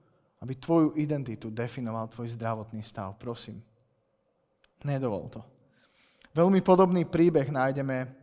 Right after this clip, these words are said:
aj v Evanjeliu Lukáša, kde sa Ježiš stretáva s ďalšou ženou bez mena, a ktorú poznáme len ako zhrbenú ženu.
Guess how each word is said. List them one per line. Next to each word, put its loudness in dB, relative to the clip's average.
aj -4
v -4
Evanjeliu 2
Lukáša, -2
kde -6
sa -4
Ježiš -4
stretáva 0
s -6
ďalšou 2
ženou -4
bez -2
mena, -4
a -8
ktorú 4
poznáme 0
len -2
ako -6
zhrbenú -2
ženu. -8